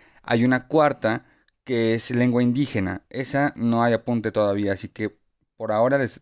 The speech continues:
les, les entregaré estas tres y lengua indígena viene en la última hora. Vamos a empezar con ciencias naturales. Cuido la diversidad del lugar donde vivo.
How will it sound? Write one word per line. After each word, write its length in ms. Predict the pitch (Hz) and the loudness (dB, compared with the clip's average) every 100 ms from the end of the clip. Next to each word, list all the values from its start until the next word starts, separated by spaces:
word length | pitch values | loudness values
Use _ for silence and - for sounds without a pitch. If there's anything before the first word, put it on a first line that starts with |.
| - | -12
les, 240 | 110 101 | -12 -8
les 680 | 110 107 110 107 - 117 104 | -8 -4 -2 -4 -4 -8 -4
entregaré 320 | 110 110 110 | -2 0 0
estas 220 | 117 107 | -2 -6
tres 340 | - 117 165 - _ - - - _ _ | -4 -4 -4 -10 _ -20 -20 -20 _ _
y 160 | 131 127 | -2 0
lengua 220 | 127 123 | 2 2
indígena 340 | 120 117 120 | 2 2 2
viene 320 | 113 113 113 | 2 2 2
en 60 | 107 | 0
la 100 | 98 | -2
última 320 | 95 101 90 | -4 -8 -10
hora. 180 | 64 - - _ _ 143 | -10 -12 -16 _ _ -4
Vamos 220 | 160 151 | -4 -2
a 40 | |
empezar 340 | 123 117 135 127 | -2 0 0 2
con 240 | 151 143 | -2 -2
ciencias 640 | - - 160 175 156 180 156 | -4 -2 0 0 2 2 2
naturales. 560 | 139 98 - - - _ _ _ _ _ _ _ _ _ | 0 -2 -6 -14 -20 _ _ _ _ _ _ _ _ _
Cuido 280 | 160 185 190 | -2 0 2
la 100 | 143 | 2
diversidad 520 | 117 110 - 113 113 | 2 2 2 2 4
del 140 | 123 | 2
lugar 200 | 107 107 | 2 2
donde 220 | 110 107 | 2 0
vivo. 260 | 98 - - | -2 -6 -12